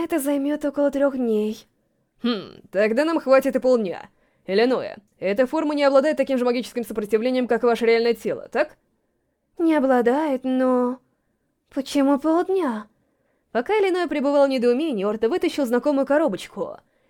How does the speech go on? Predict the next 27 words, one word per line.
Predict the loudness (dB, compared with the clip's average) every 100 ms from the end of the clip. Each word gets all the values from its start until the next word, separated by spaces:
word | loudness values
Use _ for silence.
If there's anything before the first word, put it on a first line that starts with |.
| _ _
В | -8
связи | 0 0
с | 0
некоторыми | 0 2 2 0
факторами, | 0 -2 -2 -6 -6 -10 -8
подобную | -2 0 0 0
магию | 0 0
невозможно | 2 2 2 0
было | 0 -2
использовать | -2 -2 0 -2
в |
лесу. | -4 -6 -8 -10 -14 _ _ _ _
Однако, | -2 0 2 0 0
если | -2 -2
перед | -2 -4 -2
ними | -2 -2
открылся | 0 2 2 0
такой | -2 0 2
прямой | 0 -2 -4
путь, | -4 -8 -8 -20 _ _ _ _
то | -4 -2
это | 2 0
уже | 0
была | 2 0
совершенно | 0 -2 -2 -2
другая | -2 0 0
история. | -2 -4 -4 -4 -8 -12